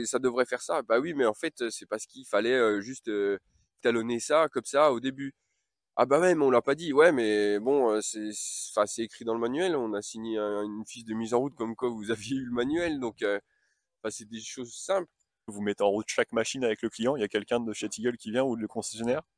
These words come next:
Speaker 1: Ouais, on fait toujours ça, ouais. En fait, euh, on a toujours quelqu'un, euh, qui est, quand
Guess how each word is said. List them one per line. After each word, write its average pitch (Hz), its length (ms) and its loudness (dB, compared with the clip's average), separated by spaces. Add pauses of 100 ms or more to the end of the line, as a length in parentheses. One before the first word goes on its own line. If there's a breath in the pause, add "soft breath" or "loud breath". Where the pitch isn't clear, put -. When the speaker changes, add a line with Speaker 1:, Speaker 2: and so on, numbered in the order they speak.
Speaker 1:
Ouais, 127 200 10
on 107 160 6
fait 101 160 -8
toujours 139 320 -10
ça, 139 220 6
ouais. 107 180 6
En 95 140 4
fait, - 260 -4
euh, 101 320 8
on 95 80 -4
a 98 100 0
toujours 123 320 -14
quelqu'un, 120 420 2
euh, 95 680 0
qui 92 280 -6
est, 87 60 -8
quand 101 140 -8